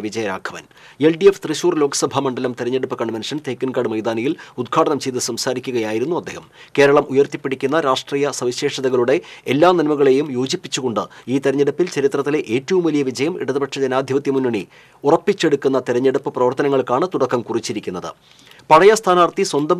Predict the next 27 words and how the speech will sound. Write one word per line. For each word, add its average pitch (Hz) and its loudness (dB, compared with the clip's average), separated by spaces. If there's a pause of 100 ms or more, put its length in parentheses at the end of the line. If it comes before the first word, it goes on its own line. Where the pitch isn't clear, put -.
കൈപ്പട 156 0
കൊണ്ടെഴുതിയ 143 0 (140)
ചുവരെഴുത്ത് 143 2 (100)
മായിച്ച് 131 0 (400)
വന്ന 170 6
സ്ഥാനാർത്ഥിയുടെ 160 4 (100)
ചുവരെഴുത്തെഴുതിയ 143 4 (120)
ചരിത്രത്തിലെ 143 -2 (140)
അപൂർവ 151 -2 (100)
സംഭവത്തിന് 143 0 (340)
സാക്ഷിയാകാനും 143 2
തൃശൂർക്കാർക്കായെന്നും 135 0 (240)
വിജയരാഘവൻ 127 2 (100)
പറഞ്ഞു. 95 -4 (360)
ഇന്ന് 143 4
കാണുന്ന 147 4 (160)
ഇന്ത്യ 147 0 (100)
ആയിരിക്കില്ല 143 -2 (100)
ഒന്നോ 156 2
രണ്ടോ 151 2
മാസങ്ങൾ 156 2
കഴിയുമ്പോൾ 123 0
കാണാനാവുക. 107 -2 (460)
രണ്ട് 196 4
കാലിൽ 180 6
ഉറച്ചു 160 -2
നിൽക്കുന്ന 147 0